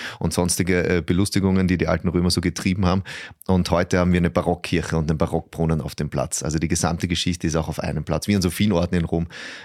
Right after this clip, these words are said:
äh, manifestiert sich das dort. Aber ich finde, dort spürt man ein wenig, äh,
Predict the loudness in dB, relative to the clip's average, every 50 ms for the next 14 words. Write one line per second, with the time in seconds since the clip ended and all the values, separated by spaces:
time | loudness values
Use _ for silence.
0 | -8 -4 -2 0 2 2 2 2 0 -2 -2 0 0 0 0 -2 -4 -4 -4 -6
1 | -4 -4 -2 0 0 0 -2 -2 -4 -2 0 0 0 0 -2 -6 -12 -20 -20 -20
2 | -18 -12 -10 -8 -2 0 0 0 2 2 0 0 0 0 0 0 2 4 2 2
3 | 2 4 4 2 2 0 0 -4 -8